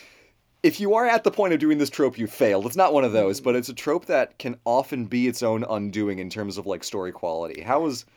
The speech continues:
Speaker 1: how was
Speaker 2: Yeah.
Speaker 1: Magical Otherworlds like to put together?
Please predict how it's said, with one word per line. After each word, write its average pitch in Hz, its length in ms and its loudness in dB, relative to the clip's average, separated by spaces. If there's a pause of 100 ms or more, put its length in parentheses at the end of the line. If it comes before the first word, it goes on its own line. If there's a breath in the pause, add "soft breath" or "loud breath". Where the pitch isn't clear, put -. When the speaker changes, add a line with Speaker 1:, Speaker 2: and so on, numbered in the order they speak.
(180 soft breath)
Speaker 1:
how 147 140 -2
was 151 180 0
Speaker 2:
Yeah. 131 80 -8
Speaker 1:
Magical 117 440 0
Otherworlds 90 400 -6
like 87 240 -4
to 80 280 -6
put 90 140 -6
together? 76 420 -10